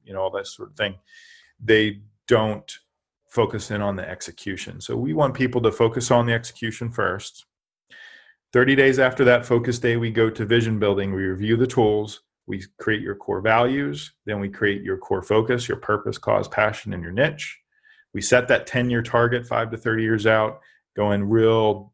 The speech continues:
um, just setting it out, what we want to accomplish as an organization, what's your marketing strategy. About thirty days after that, we come back, we review all those tools, we finish up the marketing strategy, we set a three-year picture,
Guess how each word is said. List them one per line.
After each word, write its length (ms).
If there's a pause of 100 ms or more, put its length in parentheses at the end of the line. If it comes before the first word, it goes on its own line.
um, 340
just 320
setting 320
it 80
out, 240
what 160
we 120
want 300
to 120
accomplish 540
as 160
an 80
organization, 760 (280)
what's 200
your 100
marketing 500
strategy. 760 (920)
About 220
thirty 220
days 260
after 300
that, 280
we 120
come 280
back, 480
we 140
review 400
all 140
those 240
tools, 560
we 180
finish 340
up 200
the 260
marketing 480
strategy, 600
we 160
set 260
a 40
three-year 380
picture, 640